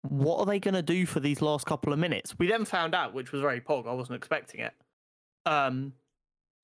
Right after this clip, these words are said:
but their pacing for the finale was phenomenal.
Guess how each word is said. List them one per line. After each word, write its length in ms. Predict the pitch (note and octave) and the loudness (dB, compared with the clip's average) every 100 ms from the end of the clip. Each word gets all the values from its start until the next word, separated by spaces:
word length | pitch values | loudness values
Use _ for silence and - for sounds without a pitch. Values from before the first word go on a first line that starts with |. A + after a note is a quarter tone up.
| _ _ _ _ - | _ _ _ _ -2
but 280 | F#3 - - | 0 -2 -4
their 240 | D#3 D#3 | 0 0
pacing 500 | D3 - F3+ E3+ D#3+ | 0 -2 -2 -2 -6
for 140 | C#3 D#3 | -4 -4
the 100 | C#3+ | -2
finale 380 | C#3+ C#3+ C#3 C3+ | 0 2 2 -2
was 120 | C3 | -4
phenomenal. 540 | C3+ B2 A#2+ B2 B2+ | -2 -2 -2 -2 -4